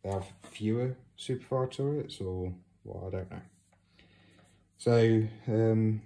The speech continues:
I think that's the water break, they call it. So there's a nice definition on there, and the barrels are nice and hollowed out, which is good.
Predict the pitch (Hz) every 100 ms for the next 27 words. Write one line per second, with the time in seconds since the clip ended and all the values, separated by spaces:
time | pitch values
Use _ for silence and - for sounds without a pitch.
0 | - _ _ - 127 110 98 - 107 101
1 | 104 117 113 113 110 - _ - 117 120
2 | - - 117 - 127 143 160 - - _
3 | _ _ _ _ _ - 110 104 104 101
4 | - - 113 117 107 - - _ _ -
5 | 107 - 107 - 107 110 123 127 131 -
6 | _ _ _ _ _ _ _ _ _ _
7 | _ - 104 104 104 101 107 104 101 98
8 | - 104 104 104 104 101 - - - -
9 | _ _ _ _ _ _ _ _ _ _
10 | - 101 101 101 - 101 101 98 95 -
11 | _ _ _ _ _ _ _ _ _ _
12 | _ _ _ - 98 120 175 180 - -
13 | _ _ _ - - 101 131 147